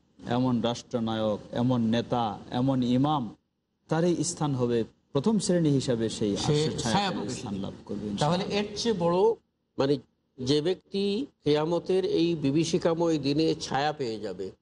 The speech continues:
Speaker 2: তার অর্থ হলো সে পূর্ণ নিরাপত্তায় চলে গেল,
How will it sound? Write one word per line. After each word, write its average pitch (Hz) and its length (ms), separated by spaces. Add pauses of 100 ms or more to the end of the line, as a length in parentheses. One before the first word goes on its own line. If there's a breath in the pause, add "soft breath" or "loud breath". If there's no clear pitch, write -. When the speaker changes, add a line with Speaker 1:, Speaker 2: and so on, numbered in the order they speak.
(300)
Speaker 2:
তার 131 180
অর্থ 147 240
হলো 151 340
সে 147 380 (100)
পূর্ণ 147 300
নিরাপত্তায় 127 540
চলে 98 260
গেল, 85 200